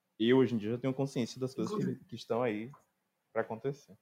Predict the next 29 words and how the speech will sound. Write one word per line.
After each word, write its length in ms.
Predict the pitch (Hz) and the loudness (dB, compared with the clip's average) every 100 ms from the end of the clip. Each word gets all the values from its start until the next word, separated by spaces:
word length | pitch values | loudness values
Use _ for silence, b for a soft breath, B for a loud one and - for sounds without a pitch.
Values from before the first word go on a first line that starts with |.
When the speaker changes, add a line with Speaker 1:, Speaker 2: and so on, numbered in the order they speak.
| - | 0
Speaker 2:
É, 440 | 139 143 143 147 156 | 10 12 12 12 10
uma 220 | 180 196 | 8 6
coisa 200 | 196 185 | 6 8
que 60 | |
eu 40 | 185 | 8
acho 140 | 180 | 10
importante 540 | 180 175 175 170 165 170 | 10 10 8 4 2 0
ressaltar 560 | 165 190 180 156 156 | 2 2 6 8 10
é 100 | 180 | 8
que 400 | 180 185 190 180 _ _ _ _ _ - | 6 2 0 -4 _ _ _ _ _ -6
sempre 300 | - 208 254 | 4 4 6
que 60 | 254 | 2
a 40 | |
gente 220 | 220 208 | 2 2
fala 240 | 180 160 151 | 6 6 6
de 180 | 151 | 2
homens 260 | 151 151 147 | 2 2 0
gays 280 | 147 139 139 | 0 -2 0
negros, 320 | 143 165 170 | 0 2 2
a 40 | |
gente 280 | 160 165 165 | 0 -2 -2
tá 80 | 175 | -2
falando 320 | 175 175 170 | 2 4 4
dessas 260 | 175 180 180 | 0 -2 0
questões, 400 | 190 175 143 139 | 0 2 -2 0
né? 140 | 143 | -2
Das 260 | 139 143 143 | 2 0 2
dores, 440 | 135 143 147 131 | 2 4 2 0
da, 200 | 131 131 | -4 -6